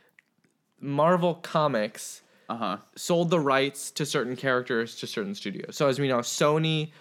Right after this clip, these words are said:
Speaker 1: owned the rights to Spider-Man. Twentieth Century Fox owned the rights, um, to X-Men.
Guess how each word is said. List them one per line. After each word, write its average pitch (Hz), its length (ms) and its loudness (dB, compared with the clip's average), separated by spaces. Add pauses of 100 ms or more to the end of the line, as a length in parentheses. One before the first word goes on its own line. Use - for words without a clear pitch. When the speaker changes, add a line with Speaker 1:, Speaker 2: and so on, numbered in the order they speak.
(160)
Speaker 1:
owned 139 200 0
the 135 80 2
rights 127 480 0 (180)
to 131 100 -6
Spider-Man. 113 720 0
Twentieth 139 320 -2
Century 131 320 -4
Fox 143 520 0
owned 131 200 -2
the 127 60 -2
rights, 123 480 0 (280)
um, 110 540 0
to 110 680 -2 (800)
X-Men. 120 640 -2